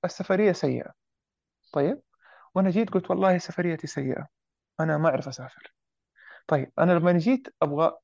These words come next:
أسافر مرة تانية. أوكي، أنا درست الموضوع إنه أنا بسبب ممكن سوء في،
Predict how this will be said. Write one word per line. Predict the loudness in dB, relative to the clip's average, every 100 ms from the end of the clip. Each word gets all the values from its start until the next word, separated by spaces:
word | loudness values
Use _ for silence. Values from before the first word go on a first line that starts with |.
| -8
أسافر | 0 0 2 -2
مرة | -4 -6
تانية. | -6 -8 -10 -18 _ _ _ _ _ _ -8
أوكي، | 2 2
أنا | 2 0 2
درست | 2 2 0
الموضوع | 0 4 4 4
إنه | 0 0 2
أنا | 2
بسبب | 2 0 2 2
ممكن | 0 -4 -10
سوء | -4 -2 -2
في، | -6